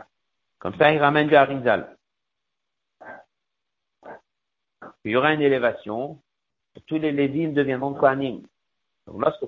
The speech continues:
Korach, il est un Lévi, il veut devenir Kohen, c'est Matan Mashiach. Donc, Vash Alayom La Sotam,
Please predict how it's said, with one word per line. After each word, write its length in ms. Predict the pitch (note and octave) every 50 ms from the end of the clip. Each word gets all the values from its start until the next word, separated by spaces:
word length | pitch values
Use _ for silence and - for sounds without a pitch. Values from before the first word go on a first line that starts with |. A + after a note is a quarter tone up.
| - _
Korach, 260 | - C#3+ C#3+ C#3 C#3 -
il 80 | A#2
est 140 | A2+ - -
un 80 | A#2 A#2
Lévi, 320 | A#2 A2 A2 G#2 A2+ C3+
il 120 | C3 A#2 G2
veut 120 | A#2+ B2
devenir 300 | A#2+ A2+ A2+ A2+ A#2 A2+ _ -
Kohen, 240 | - F#2+ F#2+ G2+ A2+ - - _ _ _ _ _ _ _ _ _ _ _ _ _ _ _ _ _ _ _ _ _
c'est 80 | - G#2
Matan 260 | A2+ C3 C#3 - D3
Mashiach. 380 | D3+ D3 - - - - - - - - _ _ _ _ _ _ _ _ _ _ _ _ _ _ _ _ _ _ _ _ _ _ _ _ _ _ _ _ _ _ _ _ _ _ _ _ _ _ _ _ -
Donc, 220 | - - - -
Vash 240 | - C#3 C3+ B2+ -
Alayom 260 | A2 G#2+ A2 A2 G#2+
La 180 | A2 A2 G#2 -
Sotam, 640 | - G#2 - - G#2 G#2+ G#2+ A2 A2 G#2+ G2 -